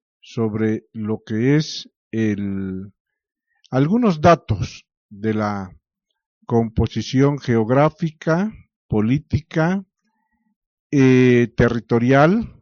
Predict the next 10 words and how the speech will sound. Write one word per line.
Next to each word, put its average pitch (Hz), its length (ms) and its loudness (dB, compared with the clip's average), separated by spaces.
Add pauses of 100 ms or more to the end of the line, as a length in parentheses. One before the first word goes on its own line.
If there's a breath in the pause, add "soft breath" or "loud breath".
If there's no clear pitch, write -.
(160)
espacial 139 920 -2 (720)
del 117 300 0
pueblo 143 360 4
maya 123 340 2
peninsular. 143 640 0 (2000 soft breath)
En 131 180 2
otros 139 300 0
programas 147 580 0
siguientes 170 640 0
también, 139 680 0